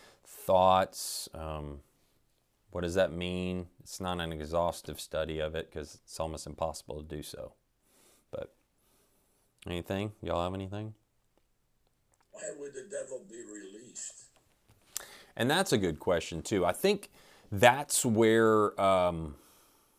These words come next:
Speaker 1: to me, to me, I would have to stick with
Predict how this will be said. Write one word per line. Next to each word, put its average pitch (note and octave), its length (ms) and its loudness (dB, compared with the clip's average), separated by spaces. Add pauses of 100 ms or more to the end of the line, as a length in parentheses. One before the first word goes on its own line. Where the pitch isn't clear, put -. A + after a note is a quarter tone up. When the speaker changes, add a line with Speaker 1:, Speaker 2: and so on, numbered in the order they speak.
(3500)
Speaker 1:
to - 140 4
me, F#3 600 6 (520)
to C#3+ 140 0
me, F3 180 4
I F3 60 2
would D#3 140 6
have D3 160 6
to A2+ 80 2
stick - 440 2
with A#2+ 400 6